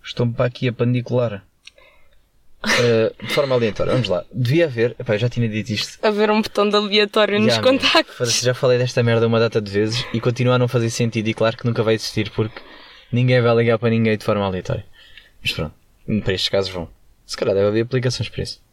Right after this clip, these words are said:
Speaker 1: Olha, olha, olha as ideias. Ah, mas depois a pessoa tem que instalar a aplicação, isso é
Speaker 2: Ok.
Speaker 1: estupidez. Ah, ah, o teu telemóvel tem um delay. Pera lá, vamos aqui, vai, e vai, e... Ah, caralho. Não estou
Speaker 2: Hum.
Speaker 1: nada habituado, tipo, ao coisa.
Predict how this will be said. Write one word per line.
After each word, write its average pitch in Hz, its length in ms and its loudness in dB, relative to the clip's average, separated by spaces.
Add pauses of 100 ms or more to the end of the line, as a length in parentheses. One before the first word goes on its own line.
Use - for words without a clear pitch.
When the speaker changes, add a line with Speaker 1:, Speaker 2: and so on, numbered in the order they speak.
(720)
Speaker 1:
Olha, 127 400 -2 (300)
olha, 185 320 2
olha 156 280 0
as 120 100 0
ideias. 120 360 0
Ah, 113 140 0
mas 98 140 -2
depois 104 200 -4
a 101 40 0
pessoa - 180 -6
tem 113 100 -2
que 104 80 -4
instalar 110 240 0
a - 20 0
aplicação, 110 480 -4
isso - 160 -6
é - 40 -2
Speaker 2:
Ok. 175 80 0
Speaker 1:
estupidez. 90 380 -6 (920)
Ah, 101 200 0
ah, 117 160 -2
o 147 60 0
teu - 120 -12
telemóvel 101 280 0
tem 135 140 -2
um 151 40 0
delay. 113 260 0
Pera 95 200 -6
lá, 98 120 -2
vamos 87 240 -4
aqui, 131 380 -2
vai, 110 480 -2
e 139 220 -2
vai, 101 360 -2
e... - 300 -6
Ah, 147 220 -4
caralho. 104 280 -6 (920)
Não - 100 0
estou 180 140 2
Speaker 2:
Hum. - 20 2
Speaker 1:
nada 156 140 4
habituado, 147 420 0
tipo, 143 240 -6
ao 139 100 2
coisa. 95 340 -4